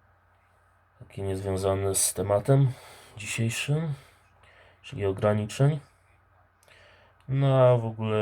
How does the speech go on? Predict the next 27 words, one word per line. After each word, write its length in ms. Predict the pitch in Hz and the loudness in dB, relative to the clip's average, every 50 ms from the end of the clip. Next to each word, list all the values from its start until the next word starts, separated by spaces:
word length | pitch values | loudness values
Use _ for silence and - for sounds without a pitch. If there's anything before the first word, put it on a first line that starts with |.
| 107 104 104 101 101 98 101 98 95 95 - | 2 0 0 0 0 -2 -2 -4 -6 -8 -8
podlinkuję 580 | - 104 98 98 101 101 95 - 92 92 90 87 | -10 -10 -8 -8 -10 -12 -10 -6 -4 -2 -2 0
wam 160 | 87 85 87 | 0 -2 -4
ten 140 | 85 85 87 | -6 -6 -6
materiał, 540 | 90 90 85 87 - 92 92 95 95 92 90 | -4 -4 -6 -6 -6 -6 -4 -4 -4 -4 -6
jeżeli 360 | 90 87 90 87 85 85 80 | -8 -10 -10 -10 -10 -10 -10
ktoś 240 | - - 82 85 85 | -12 -12 -14 -12 -12
zna 320 | 87 87 85 82 80 80 | -12 -8 -6 -4 -4 -4
język 400 | 82 82 80 80 85 80 - - | -4 -6 -8 -10 -12 -16 -14 -12
niemiecki, 560 | 78 82 82 85 80 - - - - - - | -10 -10 -8 -8 -8 -10 -10 -12 -12 -16 -20
to, 280 | - - - 85 82 - _ _ _ _ _ _ - - - - - - - - _ _ _ _ _ _ _ _ _ - - | -18 -16 -14 -14 -14 -16 _ _ _ _ _ _ -20 -20 -20 -20 -20 -20 -20 -20 _ _ _ _ _ _ _ _ _ -20 -14
to 80 | - - | -12 -10
sobie 260 | - 95 92 95 92 | -8 -6 -4 -2 -2
może 260 | 92 92 90 92 92 | -2 -2 -2 -2 -2
obejrzeć 460 | 90 90 92 92 90 - 90 - - | -2 0 -2 -2 -2 -4 -8 -8 -10
oryginał. 560 | - - 95 101 117 120 127 123 120 120 120 120 - - _ _ _ _ _ _ _ _ - | -10 -10 -6 -2 2 6 6 8 6 6 4 -2 -8 -16 _ _ _ _ _ _ _ _ -20
No 240 | - 104 101 98 | -16 -14 -12 -10
i 140 | 95 95 95 | -8 -6 -6
oczywiście 540 | 92 90 90 - - 95 92 90 - - - | -6 -8 -8 -12 -16 -16 -16 -16 -14 -12 -10
zachęcam 640 | 95 87 76 - 87 87 - - - - 82 85 85 - _ _ _ _ _ _ _ _ _ _ _ _ _ _ _ _ _ _ _ _ _ _ _ - - - - - - _ _ _ _ - | -10 -10 -8 -8 -10 -8 -8 -8 -8 -8 -10 -12 -14 -16 _ _ _ _ _ _ _ _ _ _ _ _ _ _ _ _ _ _ _ _ _ _ _ -20 -20 -20 -20 -20 -20 _ _ _ _ -20
do 460 | - - 76 80 82 82 82 82 80 - | -12 -8 -4 -4 -2 -2 -2 -4 -4 -8
pytań, 520 | - - - - - 80 82 82 82 80 76 - _ _ _ _ _ _ _ - | -12 -14 -8 -2 0 0 2 0 -2 -6 -8 -10 _ _ _ _ _ _ _ -20
jeśli 320 | - - - - - - | -18 -16 -14 -14 -16 -16
coś 280 | - - - - - - | -16 -16 -16 -14 -12 -8
niejasne, 600 | 76 82 85 87 87 - - - - 90 87 85 | -4 -2 0 0 0 0 -4 -6 -6 -4 -4 -4
jeśli 360 | 85 87 - - - - - | -6 -8 -10 -14 -14 -16 -16
coś 220 | - - - - 95 | -12 -10 -10 -8 -8
źle 340 | 98 95 92 90 92 92 | -8 -6 -4 -2 -2 -4